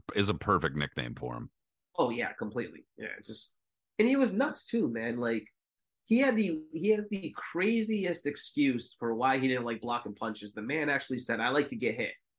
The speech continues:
Speaker 2: It makes me feel good and strong."
Speaker 1: <laughs>
Speaker 2: So, you know,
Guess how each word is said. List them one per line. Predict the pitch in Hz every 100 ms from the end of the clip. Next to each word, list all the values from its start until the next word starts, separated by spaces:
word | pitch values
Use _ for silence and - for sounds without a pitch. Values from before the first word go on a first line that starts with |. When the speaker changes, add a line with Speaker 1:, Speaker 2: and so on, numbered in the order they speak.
| _ _ _
Speaker 2:
It | 117
makes | 127 143
me | 135
feel | 135 120
good | 127 117
and | 101
strong." | - 110 76 _ _ _ _ _ _ _ _ _ _
Speaker 1:
<laughs> | - - - _ _ _ _ _ _ 120
Speaker 2:
So, | 117 110 107 _ _ _
you | - - 113
know, | 92 95